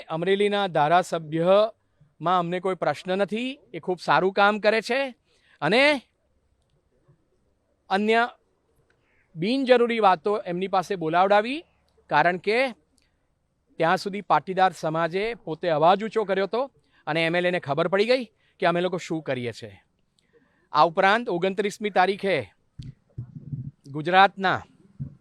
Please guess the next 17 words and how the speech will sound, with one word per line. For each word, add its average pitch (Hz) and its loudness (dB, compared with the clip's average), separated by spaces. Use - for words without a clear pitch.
માનવંતા 180 -2
રાજ્ય 151 2
કક્ષાના 190 0
ગૃહમંત્રી 185 -2
હર્ષભાઈ 175 0
સંઘવી 143 -8
એ 180 0
પણ 214 4
અમરેલીમાં 190 2
હાજર 143 0
હતા 107 -10
અને 180 2
એસ 165 -4
પી 202 -8
સંજય 180 -4
કોરાટ, 180 4
જેમણે 175 2